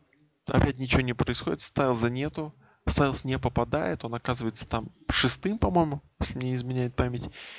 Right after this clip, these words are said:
И, и что? И в конце, где Халк Хоган говорит с Булли Рэем, где идет еще одна полная жесть. Спасибо, стареет дед, да, мы любим эту цитату. Вот. И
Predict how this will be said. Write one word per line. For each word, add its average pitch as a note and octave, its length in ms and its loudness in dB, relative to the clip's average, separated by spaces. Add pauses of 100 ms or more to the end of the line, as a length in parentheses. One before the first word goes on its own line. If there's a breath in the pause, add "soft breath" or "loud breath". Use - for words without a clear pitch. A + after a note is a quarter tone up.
(380 loud breath)
И, C#3+ 960 -2 (100)
и C3 80 4
что? B2 500 2 (760)
И D3 180 4
в A#2+ 200 -2
конце, F3 560 -2
где B2+ 260 -6
Халк B2+ 240 -2
Хоган A2+ 340 2
говорит A2+ 420 0
с G#2+ 80 -4
Булли A2+ 300 2
Рэем, D3+ 300 0
где B2+ 180 0
идет - 340 2
еще C#3+ 280 4
одна - 200 -2
полная B2+ 440 2
жесть. D3+ 340 2 (800 loud breath)
Спасибо, - 520 0
стареет A2 480 2
дед, C3+ 260 0
да, A#2 180 0
мы B2 160 -6
любим A2+ 300 0
эту - 180 -6
цитату. - 480 -6 (720 loud breath)
Вот. A#2 360 4 (840)
И B2+ 280 0